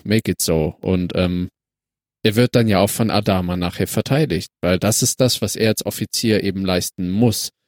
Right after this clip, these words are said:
Während Chief Tyrrell der empathische, ich stehe für meine Jungs unten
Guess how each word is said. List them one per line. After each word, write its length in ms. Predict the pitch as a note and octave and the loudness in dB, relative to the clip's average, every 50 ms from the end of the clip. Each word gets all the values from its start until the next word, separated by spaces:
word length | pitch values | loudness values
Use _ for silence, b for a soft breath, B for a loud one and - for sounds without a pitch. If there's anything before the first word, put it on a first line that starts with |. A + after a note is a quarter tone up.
| _ _ _ _ | _ _ _ _
Während 280 | G2+ F#2+ F2 G2+ F#2+ - | -4 -2 -2 -2 -4 -4
Chief 300 | - - A#2+ A2+ - - | -4 -2 -2 -2 -2 -2
Tyrrell 340 | - - C3 C3+ C#3+ C3 A2+ | 0 2 2 4 4 4 4
der 160 | - A2+ E2+ | 2 0 0
empathische, 720 | F2 G2 F#2 - - G#2 G2+ A#2+ - - C3 - - - C3 | 0 -2 -4 -4 -2 -2 0 0 -2 -2 -4 -4 -2 0 0
ich 180 | - - G#2 - | 0 0 -2 -4
stehe 200 | - - A2+ G#2+ | -2 -2 -2 -2
für 180 | - - G#2 | -2 -2 -2
meine 320 | F#2+ F#2+ F#2+ G2 G2 F#2+ F#2 | -2 0 0 0 0 0 0
Jungs 400 | F2+ F2 G2+ A#2 C3+ C3 - - | 0 2 2 2 2 0 -2 -2
unten 460 | - A#2+ A2+ - _ A#2+ A#2 A#2 | -4 -4 -4 -4 _ -2 0 0